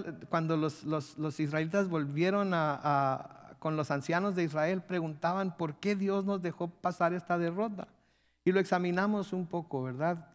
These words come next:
No habían pedido opinión de Dios, no habían consultado con Él, etcétera, y los dejó que los derrotaran.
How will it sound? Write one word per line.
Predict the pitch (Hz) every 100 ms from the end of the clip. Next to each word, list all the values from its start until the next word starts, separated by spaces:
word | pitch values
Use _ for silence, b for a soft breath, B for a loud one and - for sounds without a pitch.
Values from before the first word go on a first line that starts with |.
| -
No | 135
habían | 135 135
pedido | 123 123 131 135 135 123 b b b
opinión | 127 - 127 135 131
de | 120
Dios, | 120 160 208 190
no | 160
habían | 143 143 151 147 139 120 - b b b
consultado | 131 127 127 123 139 143 131
con | 131 139
Él, | 185 208 185
etcétera, | 139 - 175 180
y |
los | 165 143
dejó | 135 143
que | 160 156
los | 139 131
derrotaran. | 131 123 123 131 127 110